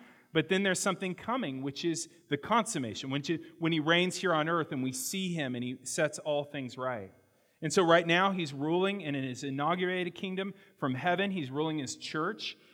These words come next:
He's expanding his kingdom into enemy territory right now. And then one day he's gonna return. We see in Revelation he returns with what written on him? King of Kings and Lord of Lords. And he comes here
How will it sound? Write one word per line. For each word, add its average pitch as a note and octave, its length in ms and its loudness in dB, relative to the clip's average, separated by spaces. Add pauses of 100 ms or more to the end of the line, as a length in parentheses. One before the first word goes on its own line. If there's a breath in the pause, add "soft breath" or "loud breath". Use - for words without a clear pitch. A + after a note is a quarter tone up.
(100)
He's E3 280 0
expanding E3+ 720 -2
his F3+ 140 -4
kingdom F#3 380 -4
into C#3+ 220 -4
enemy E3 260 -2
territory F3 540 -4
right F#3 180 0
now. F#3+ 240 -6 (240 loud breath)
And D#3+ 100 2
then D3 180 0
one F3 200 4
day F3+ 180 4
he's E3 140 0
gonna F3 160 0
return. F#3 320 0
We C#3 80 0
see F3+ 140 -2
in E3+ 80 0
Revelation E3+ 480 2
he F3 40 -4
returns D#3 380 -4
with D#3+ 160 -6
what F3+ 240 0
written G#2+ 220 -6
on F#2+ 160 -10
him? F2+ 80 -16 (520)
King F3+ 220 2
of F3+ 100 -2
Kings D#3+ 280 -2
and C3 120 -4
Lord C3+ 180 -2
of C3 120 -10
Lords. B2 320 -4
And A#2+ 80 -6
he A#2+ 80 -6
comes E3+ 400 -6
here A2+ 320 -6